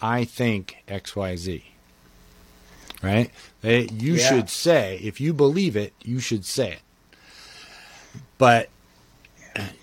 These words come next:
Speaker 1: and I also know, you know, from seeing your work that there's more behind it. You're gonna say, "I think this," and, and then you're gonna lay out the reasons that you think X, Y, and Z. And that's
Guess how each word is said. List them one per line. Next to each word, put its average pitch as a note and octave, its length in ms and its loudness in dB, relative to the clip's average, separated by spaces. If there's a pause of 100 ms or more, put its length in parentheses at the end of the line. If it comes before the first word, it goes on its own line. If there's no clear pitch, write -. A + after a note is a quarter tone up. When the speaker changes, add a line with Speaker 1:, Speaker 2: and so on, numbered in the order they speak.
(340)
Speaker 1:
and B2 360 2
I A#2 460 2 (260)
also A#2+ 320 0
know, G#2 500 2
you A2+ 100 -6
know, F#2 180 -6
from F#2+ 500 -6 (960)
seeing G#2 440 -2
your F2+ 180 -2
work F#2 520 2 (120)
that F#2 320 -4 (300)
there's G#2 300 0
more A2+ 280 2
behind G2 520 -2
it. D2+ 120 -14
You're G#2 200 -4
gonna G#2 200 -2
say, G#2 340 -2
"I F#2+ 240 -6
think F#2 320 -10
this," F#2+ 240 -10
and, E2 140 -12
and G2 160 -8
then G#2 140 -4
you're A2 140 -4
gonna B2+ 200 -2
lay A#2 260 2
out A#2+ 360 2 (680)
the F#2+ 100 -4
reasons G#2+ 840 -4
that F#2 140 -10
you G2+ 160 0
think - 440 -2
X, G2 300 -4
Y, F2+ 240 -2
and F2 200 -6
Z. E2+ 300 -6
And F#2+ 200 -6
that's - 460 0